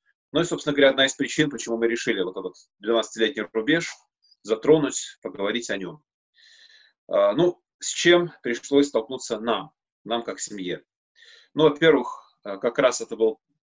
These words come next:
тот, э, то время, когда родились все наши дети, у нас их трое. А, но финансово,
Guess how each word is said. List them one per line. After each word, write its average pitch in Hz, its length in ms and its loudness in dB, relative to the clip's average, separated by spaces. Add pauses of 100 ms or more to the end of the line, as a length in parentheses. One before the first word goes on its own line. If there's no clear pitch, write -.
(440)
тот, - 280 -2 (180)
э, - 40 -20
то 101 680 -4
время, 120 320 2
когда 110 280 6
родились 110 360 -2
все 120 220 2
наши 104 220 -8
дети, 160 240 0
у 110 40 -4
нас 107 160 -8
их - 120 -20
трое. 147 360 6 (1300)
А, 104 640 4 (400)
но 143 520 4
финансово, 139 1120 2